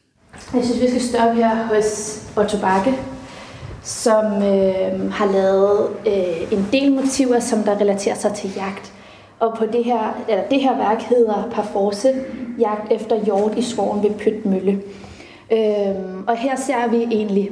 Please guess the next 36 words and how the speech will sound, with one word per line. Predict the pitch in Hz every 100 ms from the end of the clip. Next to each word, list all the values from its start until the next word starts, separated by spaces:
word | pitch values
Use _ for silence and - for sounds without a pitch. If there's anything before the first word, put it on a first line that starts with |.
| -
både, | 214 220 233 233 - - -
øh, | 190 170
rytter, | - 233 277 277 -
altså, | 190 185 185 - - - -
øhm, | 196 175 175 165 - - - - - - - - _
til | - 190
hest | 233 262 - - - - - -
med | 196
horn, | 190 226 302 320 311 - - - -
og | 240
så | 254
ser | 247 226 214
vi | 214
en | 202
masse, | 190 180 - 208 196 196 -
øh, | 175 -
hunde, | 240 214 247
som | 240 202
løber | 196 202 196
ud | 208 190
over. | - 190 196 - - -
Så | 202
vi |
ser | 196 254
sådan | 247 226
et | -
stisystem | - 240 240 - 240 - 202 196
igennem | 196 196 -
en | 196
skov. | - - - - - - -
Og | 202
det | 233
taler | 240 233 220
ligesom | 226 240 262 240
ind | 240 240 233
i | 226